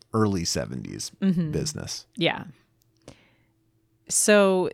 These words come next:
Speaker 2: there is, yeah, there's a murder. So, you know, these, the cou-, the couple gets killed. Does, like, a, does a limb fall out of the, uh, R V or something?
Speaker 1: Well, let's say that happens,
Speaker 2: Yeah,
Speaker 1: yes.
Speaker 2: something gruesome. Um,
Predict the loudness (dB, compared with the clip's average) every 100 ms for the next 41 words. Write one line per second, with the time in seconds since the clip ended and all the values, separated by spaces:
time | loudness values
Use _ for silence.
0 | -10 _ _ 2 4 6 4 2 0 0
1 | 2 2 2 2 0 2 2 2 0 -2
2 | -4 -2 -4 -6 -10 -4 -2 -2 -6 -8
3 | -6 -6 -8 -14 -6 -6 -6 -6 -4 -4
4 | -4 -6 -6 -2 -2 -4 -6 -12 -20 _
5 | _ _ _ _ _ _ _ _ _ _
6 | _ 2 4 4 2 2 2 2 0 0
7 | 2 0 0 -2 -2 0 0 0 0 -2
8 | -4 -4 -2 -2 -2 -4 -4 -4 -6 -6
9 | -4 -2 -2 -4 -4 -2 2 2 4 4
10 | 4 -2 -2 -2 0 0 4 6 6 4
11 | 2 0 0 -2 -2 -6 -4 -4 -4 -8
12 | -10 -16 _ _ _ _ _ -2 -2 -2
13 | -8